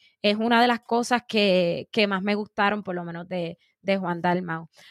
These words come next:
Así que, Gobe, háblanos un poquito de Lúgaro.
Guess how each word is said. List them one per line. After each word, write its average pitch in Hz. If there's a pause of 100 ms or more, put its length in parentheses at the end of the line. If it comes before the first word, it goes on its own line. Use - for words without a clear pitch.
Así 208
que, 269
Gobe, 277
háblanos 269
un 294
poquito 320
de 320
Lúgaro. 311